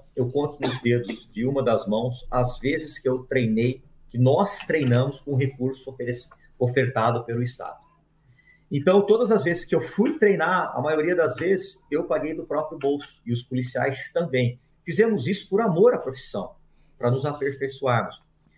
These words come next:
O Estado, infelizmente, ele não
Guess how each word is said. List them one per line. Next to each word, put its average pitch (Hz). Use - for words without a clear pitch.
O 175
Estado, 196
infelizmente, 165
ele 143
não 165